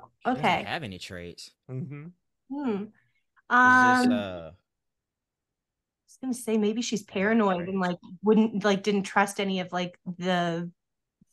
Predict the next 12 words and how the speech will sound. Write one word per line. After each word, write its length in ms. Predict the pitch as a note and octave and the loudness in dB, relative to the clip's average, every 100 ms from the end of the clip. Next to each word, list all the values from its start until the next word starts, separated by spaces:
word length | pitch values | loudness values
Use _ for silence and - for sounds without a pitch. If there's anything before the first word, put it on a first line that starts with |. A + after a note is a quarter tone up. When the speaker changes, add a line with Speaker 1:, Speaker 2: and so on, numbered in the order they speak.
| _ _ _ | _ _ _
Speaker 2:
food 200 | G#3+ G#3+ | 2 4
around 380 | G#3+ F#3 F3+ F3+ | 4 4 2 2
her, 200 | D#3+ E3+ | -2 -2
and 140 | F3 - | -4 -4
so 100 | F3+ | -4
she 220 | - F#3 | -2 -4
died 340 | E3+ F3 F3 E3 | 0 2 2 0
of 100 | - | -4
starvation 600 | F3+ E3+ E3 E3+ F3+ F3+ | -4 -2 -2 -2 -4 -6
through 200 | F3 E3+ | -4 -2
that 260 | E3 - | -4 -4
way. 240 | D3+ D3+ | -10 -10